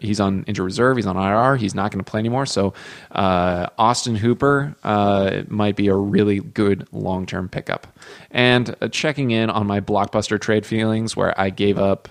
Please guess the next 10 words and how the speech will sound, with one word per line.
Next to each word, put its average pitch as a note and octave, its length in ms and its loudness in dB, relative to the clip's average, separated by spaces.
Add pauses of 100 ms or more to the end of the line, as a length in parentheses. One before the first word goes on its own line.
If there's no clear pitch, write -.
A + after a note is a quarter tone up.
James G2+ 340 -4
Conner A#2 300 0
and G#2 100 2
Sony G#2 220 0
Michel B2+ 360 0
to - 100 -10
Brett C#3+ 420 0 (300)
for G2 240 0
Kareem A#2 440 0
Hunt. B2+ 540 0